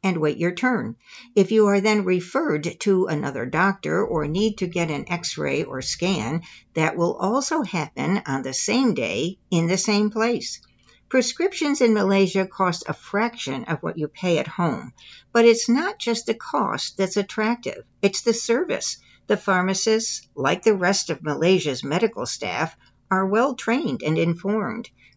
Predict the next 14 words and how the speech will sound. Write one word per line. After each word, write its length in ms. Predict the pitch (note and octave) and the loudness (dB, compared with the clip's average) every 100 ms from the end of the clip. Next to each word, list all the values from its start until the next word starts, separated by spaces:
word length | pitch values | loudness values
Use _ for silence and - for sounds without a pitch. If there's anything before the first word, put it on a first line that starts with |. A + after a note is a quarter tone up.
| - | 2
Malaysians 640 | A3 A#3 F#4 F4+ B3 A#3+ | 4 6 4 2 0 2
are 220 | A#3+ A#3 | 2 2
friendly 460 | A3+ - B3 A#3+ F#3+ | 2 2 2 4 2
people, 500 | F3+ A3 A3+ - - - - | 2 0 0 -6 -8 -18 -4
but 140 | - F#3+ | 0 2
it's 240 | F#3+ - | 2 0
the 100 | F#3 | -2
genuine 600 | E3+ G3 G#3 B3+ C#4+ A3+ A3+ | -2 2 2 2 2 0 0
interest 520 | C4 E4+ - - - | -2 -2 -2 -2 -2
that 140 | E3+ | -2
they 180 | - D3+ | 0 0
take 320 | - F3 G3 | 0 0 2
in 120 | G#3 C3 | 2 0
you. 240 | F#2+ - | -4 -12